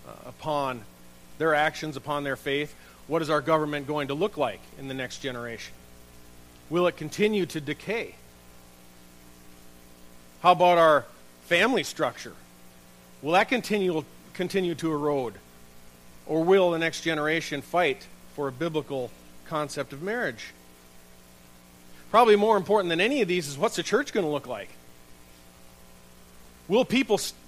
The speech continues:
still be coming to church? Will Christians send out missionaries? Will the buildings be full?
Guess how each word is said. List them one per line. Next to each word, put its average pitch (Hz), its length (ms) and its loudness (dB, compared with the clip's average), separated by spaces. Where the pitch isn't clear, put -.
still 262 260 0
be 208 120 0
coming 214 300 2
to 165 60 -2
church? 247 400 2
Will 202 160 2
Christians 214 460 -2
send 196 240 0
out 180 140 4
missionaries? 170 880 -2
Will 190 140 4
the 208 80 6
buildings 202 400 8
be 185 100 0
full? 233 400 4